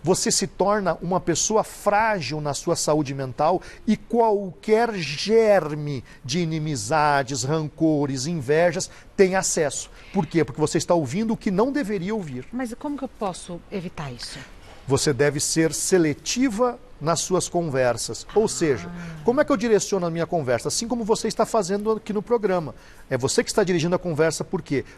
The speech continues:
Speaker 1: Porque é você que faz as perguntas. Sempre que você quiser criar uma pauta num relacionamento,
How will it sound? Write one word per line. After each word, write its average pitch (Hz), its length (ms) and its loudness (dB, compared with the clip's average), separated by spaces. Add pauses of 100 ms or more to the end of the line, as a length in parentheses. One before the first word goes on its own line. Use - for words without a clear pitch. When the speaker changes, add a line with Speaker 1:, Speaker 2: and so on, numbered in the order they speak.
Speaker 1:
Porque 147 180 0
é 160 40 6
você 151 260 0
que - 80 -16
faz 160 160 2
as 151 100 -4
perguntas. 151 680 -4 (460)
Sempre 240 360 2
que 214 80 -2
você 196 280 2
quiser 165 360 2
criar 165 200 2
uma 160 200 -2
pauta 175 380 0
num 151 100 -4
relacionamento, 151 880 -2